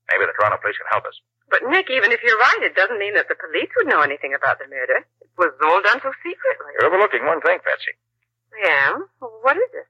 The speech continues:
Speaker 1: The family from which these people came was a rich family, very rich indeed, if we may guess from the beautiful laces and from the jewelry and other things packed in the box.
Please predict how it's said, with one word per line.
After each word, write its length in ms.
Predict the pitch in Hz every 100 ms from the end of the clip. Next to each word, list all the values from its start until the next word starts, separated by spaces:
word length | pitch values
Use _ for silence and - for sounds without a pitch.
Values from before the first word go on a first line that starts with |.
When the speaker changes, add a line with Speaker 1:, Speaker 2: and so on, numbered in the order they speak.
| -
Speaker 1:
The 160 | -
family 320 | 139 156 101
from 80 | 104
which 160 | 110 -
these 160 | 120 -
people 240 | 135 95 92
came 240 | 135 135
was 80 | 104
a 80 | 98
rich 240 | 147 165 -
family, 260 | 73 69 73
very 240 | 113 165 87
rich 160 | 82 -
indeed, 320 | 101 156 107
if 120 | - 78
we 40 |
may 80 | 78 -
guess 140 | 104 -
from 80 |
the 140 | - -
beautiful 320 | 120 104 90
laces 320 | 117 107 110
and 160 | 151 127
from 160 | 104 92
the 120 | 90
jewelry 400 | 135 120 98 113
and 80 | 117
other 160 | 139 104
things 240 | 92 87 -
packed 160 | 90
in 80 | -
the 80 | -
box. 240 | 127 -